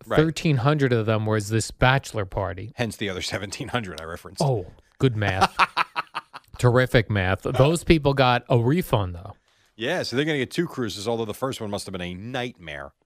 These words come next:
Speaker 2: Then we did a great story about a guy who ordered, um, the generic brand of Viagra,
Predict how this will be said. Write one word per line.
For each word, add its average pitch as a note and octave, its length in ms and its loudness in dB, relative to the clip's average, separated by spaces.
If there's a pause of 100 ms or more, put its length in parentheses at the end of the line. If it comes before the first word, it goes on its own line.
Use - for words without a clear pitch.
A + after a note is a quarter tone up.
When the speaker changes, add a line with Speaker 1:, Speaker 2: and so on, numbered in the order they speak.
(100)
Speaker 2:
Then G3 240 0
we E4+ 80 0
did E3+ 160 2
a B2+ 80 0
great C#3+ 360 0
story A#2 420 2
about A2 300 2
a G#2+ 80 2
guy C#3+ 500 2
who D3 220 2
ordered, A#2+ 680 2 (840)
um, G2 480 0 (300)
the A2+ 280 2
generic B2+ 580 2
brand C#3 360 4
of A2+ 120 2
Viagra, A2 800 4